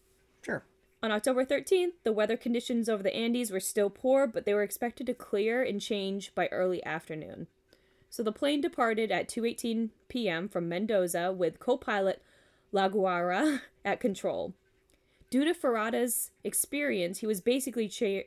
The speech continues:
Speaker 2: uh, training La Guara to fly effectively through the Andes.
Speaker 1: You know, I would complain about, like, "Oh, well, that's not the time and place," but, like, how else are you gonna learn it unless you
Speaker 2: Right.
Speaker 1: fly through the Andes,
Speaker 2: No,
Speaker 1: you know?
Speaker 2: I mean, you, the only way you get experience is through experience.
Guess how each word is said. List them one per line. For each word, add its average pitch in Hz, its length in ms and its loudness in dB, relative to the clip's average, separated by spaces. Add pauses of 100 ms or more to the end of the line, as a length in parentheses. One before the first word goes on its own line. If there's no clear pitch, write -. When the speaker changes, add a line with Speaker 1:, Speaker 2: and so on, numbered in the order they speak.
Speaker 2:
uh, 165 220 -2
training 190 400 -4
La 170 80 2
Guara 170 440 0 (100)
to 180 180 -2
fly 185 760 -2
effectively 185 720 -2
through 175 240 -2
the - 160 -4
Andes. - 580 -10 (1080)
Speaker 1:
You 180 120 4
know, 175 180 8
I 156 140 6
would 196 240 4
complain 139 500 2
about, 120 460 4
like, 123 260 -2
"Oh, 147 220 6
well, 135 100 4
that's 135 300 2
not 135 180 0
the 113 120 -2
time 120 320 -4
and 104 140 -6
place," 110 320 -6
but, 110 160 -8
like, 113 140 -6
how 131 180 0
else 131 160 -2
are 147 40 -2
you 127 100 -2
gonna 107 120 -4
learn 101 200 -6
it 90 180 -12
unless 113 240 -6
you 339 60 6
Speaker 2:
Right. 247 220 8
Speaker 1:
fly 107 240 -4
through 113 180 -10
the 98 160 -10
Andes, 98 200 -10
Speaker 2:
No, 294 60 6
Speaker 1:
you 508 120 8
know? 359 140 8
Speaker 2:
I - 120 6
mean, 262 240 6
you, 269 240 0
the 233 240 0
only 220 240 4
way 233 140 4
you 226 120 0
get 214 140 4
experience 226 420 0
is 190 140 -4
through 196 100 0
experience. 185 760 -4